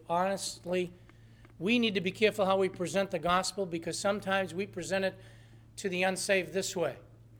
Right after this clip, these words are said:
"Don't you want to go to heaven?" You're not gonna meet too many people that are gonna say no.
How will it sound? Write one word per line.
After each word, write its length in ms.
"Don't 240
you 80
want 200
to 40
go 160
to 60
heaven?" 380
You're 140
not 100
gonna 140
meet 200
too 120
many 160
people 300
that 100
are 60
gonna 140
say 220
no. 320